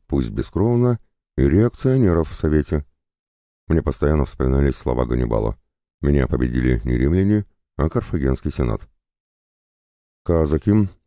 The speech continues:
учились воевать по-новому. Сабельные атаки, длинные пики, притороченные к сыдилат дротики и арбалет с колчаном.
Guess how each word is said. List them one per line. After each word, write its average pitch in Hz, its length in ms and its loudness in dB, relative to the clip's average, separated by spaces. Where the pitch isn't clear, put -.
учились 80 480 0
воевать 71 360 2
по-новому. 58 540 -2
Сабельные 57 460 0
атаки, 67 480 -2
длинные 64 520 2
пики, 76 400 0
притороченные 64 840 0
к - 140 -18
сыдилат 65 640 -2
дротики 76 600 -2
и 104 80 -2
арбалет 90 420 0
с - 80 -20
колчаном. 57 520 -4